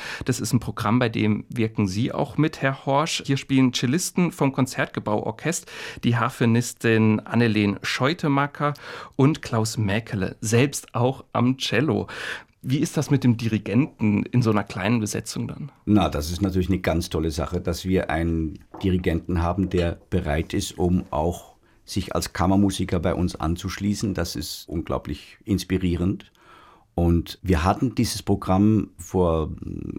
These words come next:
Speaker 2: glaub ich, anderthalb Jahren haben wir das mal gemacht in Amsterdam im großen Saal.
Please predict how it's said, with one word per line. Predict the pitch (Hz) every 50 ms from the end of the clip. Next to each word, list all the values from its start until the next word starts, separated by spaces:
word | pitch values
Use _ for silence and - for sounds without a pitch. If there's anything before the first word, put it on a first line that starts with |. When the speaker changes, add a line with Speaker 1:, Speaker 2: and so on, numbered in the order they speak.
| - - _ _
Speaker 2:
glaub | - 82 73 82
ich, | 80 - -
anderthalb | - 80 80 73 80 82 78 73 78
Jahren | 80 71 80 87
haben | 82 80 87
wir | 87
das | 76 71 71
mal | 87 80 78
gemacht | 78 78 78 80 - - -
in | - -
Amsterdam | - 76 - - - - 80 107 117
im | 110
großen | - - - 101 95 101 95
Saal. | 90 92 95 95 107 110